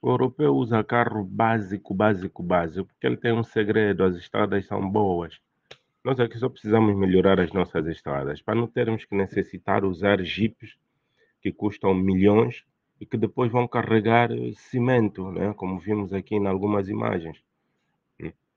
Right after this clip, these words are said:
É por isso que eu lamentei bastante esse vinte e cinco de abril. Eh, lamentei um pouco mais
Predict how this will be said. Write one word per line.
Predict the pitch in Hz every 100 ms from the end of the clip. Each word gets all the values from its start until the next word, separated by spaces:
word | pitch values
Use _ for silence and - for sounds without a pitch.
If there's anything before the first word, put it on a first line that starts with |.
| -
É | 101
por | -
isso | 131 147
que | 131
eu | 139
lamentei | 123 113 101 117 113
bastante | 101 92 104 101 98
esse | 92 82
vinte | 87 82
e |
cinco | 98 90 82
de | 80
abril. | 78 78 95 113 - _ _ _ _ _ _
Eh, | - 87 85 82
lamentei | 85 92 95 92 - 104
um | 98
pouco | 92 92 90 85
mais | 82 85 82 78 -